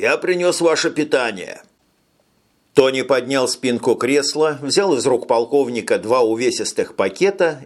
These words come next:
и тот сразу ушел. "Чего там?" –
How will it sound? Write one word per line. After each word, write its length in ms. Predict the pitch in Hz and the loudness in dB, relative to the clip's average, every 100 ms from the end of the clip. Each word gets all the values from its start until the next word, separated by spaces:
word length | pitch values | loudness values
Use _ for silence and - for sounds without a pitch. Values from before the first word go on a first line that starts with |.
| - | -4
и 80 | |
тот 220 | 165 262 247 | 0 0 0
сразу 380 | 131 127 107 | 0 0 0
ушел. 580 | 117 110 - 98 64 - _ _ _ _ _ _ _ _ _ _ _ _ | 0 0 0 0 -2 -8 _ _ _ _ _ _ _ _ _ _ _ _
"Чего 600 | - - 127 147 127 135 | -4 0 2 4 4 4
там?" – 420 | 143 175 180 - | 2 0 -2 -10